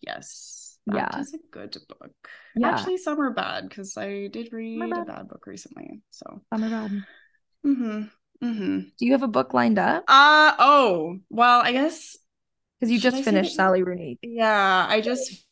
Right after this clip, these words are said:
Speaker 1: finished, um, a Sally Rooney, Beautiful World, Where Are You? Um, but I am starting The Idiot soon.
Speaker 2: Oh, yeah,
Speaker 1: That's
Speaker 2: right.
Speaker 1: my next book.
Speaker 2: Okay.
Speaker 1: Yes.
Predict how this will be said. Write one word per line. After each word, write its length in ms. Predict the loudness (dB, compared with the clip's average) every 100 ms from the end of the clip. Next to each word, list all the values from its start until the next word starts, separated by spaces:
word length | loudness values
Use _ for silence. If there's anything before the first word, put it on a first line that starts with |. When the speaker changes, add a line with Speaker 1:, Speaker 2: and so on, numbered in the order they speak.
| _
Speaker 1:
finished, 920 | -6 -2 0 0 0 -4 -8 -10 -10 -2
um, 440 | 0 2 2 -2 -6
a 80 |
Sally 320 | -10 -4 -2 -2
Rooney, 720 | -4 -4 -4 -4 -4 -6 -8
Beautiful 400 | -6 -4 -2 -4
World, 240 | -2 -2 -2
Where 160 | -4
Are 140 | -4 -6
You? 580 | -8 -8 -10 -12 -12 -16 -20 _
Um, 400 | 0 2 2 2
but 120 | 0
I 80 | 0
am 400 | 0 -2 -2 -4
starting 400 | -6 -6 -4 -4
The 180 | -6 -4
Idiot 360 | -2 -2 -4 -8
soon. 680 | -8 -6 -4 -4 -4 -4 4
Speaker 2:
Oh, 140 | 6 6
yeah, 320 | 6 4 2
Speaker 1:
That's 100 | 2
Speaker 2:
right. 120 | 0
Speaker 1:
my 120 | 0
next 340 | -2 -2 -4 -6
book. 280 | -6 -6 -8
Speaker 2:
Okay. 140 | -16 _
Speaker 1:
Yes. 560 | -4 -2 -4 -8 -14